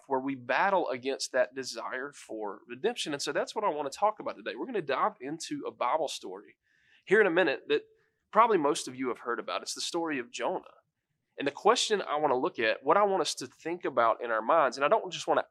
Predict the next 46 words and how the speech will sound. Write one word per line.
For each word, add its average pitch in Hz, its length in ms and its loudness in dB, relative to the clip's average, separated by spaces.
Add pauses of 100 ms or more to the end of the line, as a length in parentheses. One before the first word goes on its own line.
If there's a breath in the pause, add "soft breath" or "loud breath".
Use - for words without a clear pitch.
(100)
ask 151 360 2
this 135 180 -2
question 135 420 0
on 113 120 0
a 120 40 -4
practical, 151 680 -2
"Hey, 131 180 -6
give 127 180 -8
me 120 120 -8
a 117 60 -8
Sunday 123 240 -4
school - 220 -12
answer." 120 440 -6 (560 soft breath)
I 156 60 8
want 165 220 0
you 190 100 -6
to 196 80 4
really 170 460 -2
dig 147 380 -8
in 151 180 -2
and 117 200 -10
process 123 680 -4
within 143 460 -10
your 196 200 -6
own 139 300 -2
mind, 120 320 -4
within 131 400 -10
our 156 380 4
own 151 420 0
lives, 120 680 -2 (580)
as 135 180 2
a 127 60 0
non-believer 208 800 0
or 165 360 -2
as 156 220 2
somebody 165 360 0
who's 147 140 -6
been 151 140 -2
a 151 40 -2
believer 147 280 -4
for 127 220 -4
a 123 100 -8
very, 156 300 0
very 147 500 -4
long 127 500 2
time. 185 300 -4